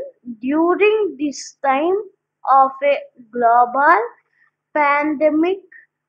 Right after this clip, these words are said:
to join the global effort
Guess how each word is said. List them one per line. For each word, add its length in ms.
to 140
join 600
the 140
global 640
effort 440